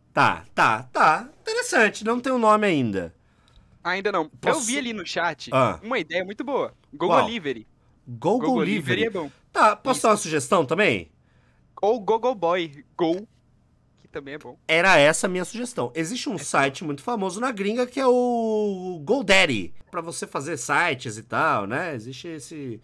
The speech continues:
Speaker 1: esse negócio bem famoso. Você pode fazer o Go Boy. Go Boy, Go Go Boy,
Speaker 2: É bom
Speaker 1: né?
Speaker 2: demais.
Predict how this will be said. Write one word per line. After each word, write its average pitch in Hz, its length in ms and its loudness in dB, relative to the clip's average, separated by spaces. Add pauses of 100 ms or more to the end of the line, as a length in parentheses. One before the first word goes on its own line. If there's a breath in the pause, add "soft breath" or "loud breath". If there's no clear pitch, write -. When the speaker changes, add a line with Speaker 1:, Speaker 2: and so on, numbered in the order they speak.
(320 loud breath)
Speaker 1:
esse - 120 -18
negócio 156 360 -6
bem 190 120 -4
famoso. 208 440 0 (180 loud breath)
Você - 160 -12
pode 311 200 -10
fazer 247 200 -4
o 311 140 0
Go 240 280 6
Boy. 240 520 2
Go 147 220 -4
Boy, 220 360 0
Go 185 240 0
Go 202 220 0
Boy, 143 560 2
Speaker 2:
É 92 40 -10
bom 92 100 -8
Speaker 1:
né? 127 160 -2
Speaker 2:
demais. 123 520 -10